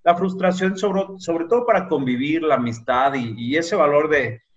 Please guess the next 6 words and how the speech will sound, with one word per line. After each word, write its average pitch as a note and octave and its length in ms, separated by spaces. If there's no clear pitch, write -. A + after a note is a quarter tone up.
de C3+ 140
disciplinarte C#3 840
cuando B2+ 300
quieres C3 260
lograr A#2 340
algo. G#2 320